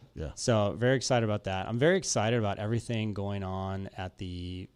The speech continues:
Speaker 2: Melbourne, Orlando Melbourne International Airport.
Speaker 1: Yeah, let's talk about our great
Speaker 2: Uh,
Speaker 1: little airport.
Speaker 2: we have a phenomenal airport that many
Speaker 1: Mm-hmm.
Speaker 2: people don't know about. And not only is it good for air service,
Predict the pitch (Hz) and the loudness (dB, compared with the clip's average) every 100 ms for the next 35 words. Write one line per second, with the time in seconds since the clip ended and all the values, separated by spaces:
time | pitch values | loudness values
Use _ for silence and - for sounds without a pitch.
0 | - 98 101 101 95 98 107 101 110 110 | -10 -6 -4 -4 -6 -6 -6 -4 -2 -2
1 | 104 104 101 101 101 98 92 - 95 92 | -2 -2 -4 -4 -4 -4 -6 -8 -8 -8
2 | - 110 135 113 107 131 123 110 101 101 | 0 6 8 8 6 4 8 8 10 8
3 | 98 98 98 92 95 80 117 139 135 131 | 8 8 8 6 4 2 2 4 4 6
4 | 123 113 104 101 - 101 104 123 117 101 | 4 2 0 -4 -4 -2 2 2 0 -2
5 | 104 - 90 87 - 98 104 117 113 131 | -4 -4 -6 -6 -6 -8 -4 -2 -2 -2
6 | 113 107 101 101 104 90 85 87 - 104 | 0 0 -2 -2 -2 -2 -6 -6 -6 -2
7 | 127 156 147 123 113 104 101 113 107 107 | 2 2 2 2 0 -2 -4 -2 0 0
8 | 101 - 104 92 90 92 110 120 - 92 | -4 -8 -6 -4 -4 -6 -4 -4 -4 -6
9 | 85 87 - - | -6 -8 -8 -10